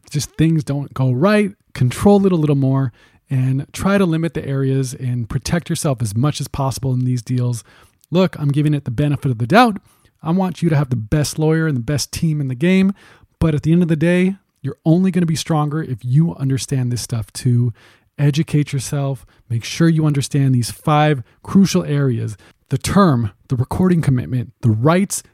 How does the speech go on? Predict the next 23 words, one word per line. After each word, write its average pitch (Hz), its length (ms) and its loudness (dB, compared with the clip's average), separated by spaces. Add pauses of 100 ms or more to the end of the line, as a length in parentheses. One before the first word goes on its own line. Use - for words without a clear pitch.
(240)
the 127 100 -4
royalties, 170 760 2
and 123 160 -4
the 123 80 2
advance, 117 640 -2 (180)
okay? 170 400 0 (440)
Those 147 300 4
are 170 60 6
the 165 160 0
areas 135 360 2
that 123 180 -2
you 120 60 2
wanna 113 340 -2
focus 117 500 -2
on 117 320 0 (300)
the - 100 -4
most 156 640 4
right 139 340 -2
now 131 480 0
when 113 180 -4
you're 107 80 -6
getting 123 280 0
accustomed 160 640 0